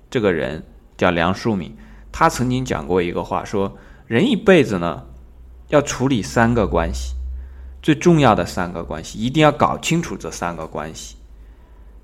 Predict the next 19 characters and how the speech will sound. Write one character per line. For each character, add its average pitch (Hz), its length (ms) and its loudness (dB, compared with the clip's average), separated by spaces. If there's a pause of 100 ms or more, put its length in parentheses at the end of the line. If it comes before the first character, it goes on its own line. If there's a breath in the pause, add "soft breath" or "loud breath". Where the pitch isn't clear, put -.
一 117 80 -6
定 170 140 6
要 170 120 12
把 107 140 8
这 127 120 4
三 156 200 6
个 156 100 8
关 156 200 8
系 175 160 -2
理 95 240 -6
顺 156 260 2
了， 95 100 0
这 90 120 -4
个 92 100 0
人 78 240 -2
才 95 200 -6
算 92 220 -4
做 98 160 -4
好。 - 240 -12